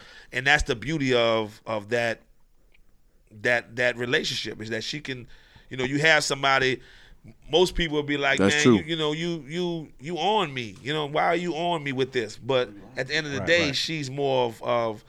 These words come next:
Speaker 1: "I'm gonna be supportive, but I'm gonna let you know when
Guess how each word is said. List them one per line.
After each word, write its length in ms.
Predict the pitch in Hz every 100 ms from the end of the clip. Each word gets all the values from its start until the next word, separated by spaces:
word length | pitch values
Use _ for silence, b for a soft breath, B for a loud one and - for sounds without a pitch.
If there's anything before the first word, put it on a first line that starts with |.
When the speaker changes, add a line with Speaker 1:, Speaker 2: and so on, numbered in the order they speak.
| b b b
Speaker 1:
"I'm 60 | 127
gonna 120 | 127
be 100 | 170
supportive, 640 | - 139 - 170 170 165
but 80 | 135
I'm 80 | 135
gonna 120 | 131
let 200 | 139 131
you 60 | 135
know 240 | 131 135 131
when 520 | 120 117 113 107